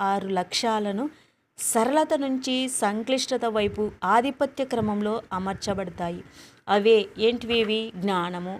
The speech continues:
అవగాహన, అన్వయము, విశ్లేషణ, సంశ్లేషణ, మూల్యాంకనం. ఈ లక్ష్యాలు సాధన మిగిలిన రంగ లక్ష్యాల సాధనకు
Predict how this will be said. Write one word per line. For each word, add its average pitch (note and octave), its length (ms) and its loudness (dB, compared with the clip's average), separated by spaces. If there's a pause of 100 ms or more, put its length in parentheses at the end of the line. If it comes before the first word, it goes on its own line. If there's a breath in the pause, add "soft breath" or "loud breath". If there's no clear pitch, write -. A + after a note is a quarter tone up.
(120)
అవగాహన, F#3 720 -10 (840)
అన్వయము, F#3 680 -2
విశ్లేషణ, F#3 760 -4
సంశ్లేషణ, F#3 840 -4
మూల్యాంకనం. F3+ 720 -4 (480 loud breath)
ఈ B3+ 160 4
లక్ష్యాలు C4+ 480 2
సాధన A#3 480 2
మిగిలిన A#3 420 0
రంగ G#3 360 -2 (460 loud breath)
లక్ష్యాల A#3 420 2
సాధనకు F#3+ 640 -4